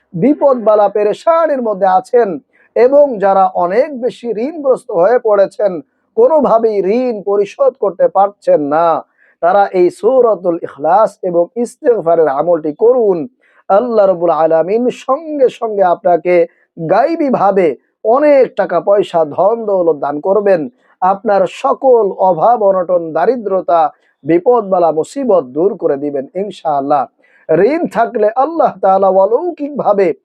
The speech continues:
আপনার সেই ঋণকে পরিশোধ করার ব্যবস্থা করে দিবেন। সুবহানাল্লাহ। প্রিয় ভাইরা, মা বোনেরা, সূরাতুল ইখলাস এবং ইস্তেগফারের আমলটি আপনারা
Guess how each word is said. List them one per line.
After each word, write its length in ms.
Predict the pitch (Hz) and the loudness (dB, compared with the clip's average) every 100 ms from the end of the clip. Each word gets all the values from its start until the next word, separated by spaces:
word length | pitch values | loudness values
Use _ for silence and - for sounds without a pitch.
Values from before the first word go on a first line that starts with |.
| _ _ | _ _
আপনার 420 | 170 190 220 214 | -2 -2 -2 -4
সেই 200 | 180 208 | 0 0
ঋণকে 500 | 190 208 254 240 214 | 2 2 0 -2 -2
পরিশোধ 460 | 175 180 170 233 220 - | -2 -2 -2 -2 -4 -2
করার 340 | 180 170 165 175 _ _ | 0 2 2 -2 _ _
ব্যবস্থা 520 | 135 151 185 208 - 156 | -2 0 0 -2 -2 -4
করে 240 | 143 135 | 0 -2
দিবেন। 340 | 139 151 151 120 _ _ _ | 0 0 -2 -4 _ _ _
সুবহানাল্লাহ। 920 | 151 147 - 190 165 127 117 131 120 _ _ _ _ | -8 -6 0 2 2 0 -2 -2 -2 _ _ _ _
প্রিয় 220 | 170 226 | 0 2
ভাইরা, 320 | 196 175 190 160 | 2 0 2 0
মা 180 | 143 | 0
বোনেরা, 400 | 147 208 214 160 - _ _ | 0 2 2 0 -4 _ _
সূরাতুল 680 | - 233 269 233 214 202 190 | 0 2 4 2 0 -4 -6
ইখলাস 520 | - 180 208 240 - | -8 0 2 2 -2
এবং 300 | 190 190 190 196 | -4 -4 -4 -8
ইস্তেগফারের 720 | 180 - 285 262 185 196 180 | -12 -8 -6 -4 0 0 2
আমলটি 460 | 143 160 208 196 170 | 0 0 0 2 0
আপনারা 500 | 156 185 170 170 | 0 0 0 0